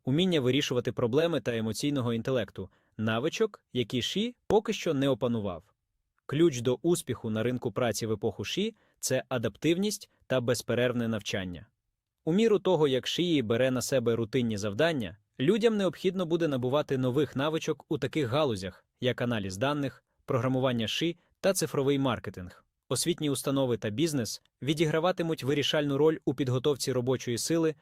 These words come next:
до цього переходу, пропонуючи навчальні програми, які дадуть людям навички, необхідні для досягнення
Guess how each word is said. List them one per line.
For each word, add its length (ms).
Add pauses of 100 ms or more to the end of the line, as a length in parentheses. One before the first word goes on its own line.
(160)
до 120
цього 280
переходу, 580 (240)
пропонуючи 580
навчальні 480
програми, 500 (300)
які 260
дадуть 340
людям 320
навички, 520 (180)
необхідні 580
для 140
досягнення 580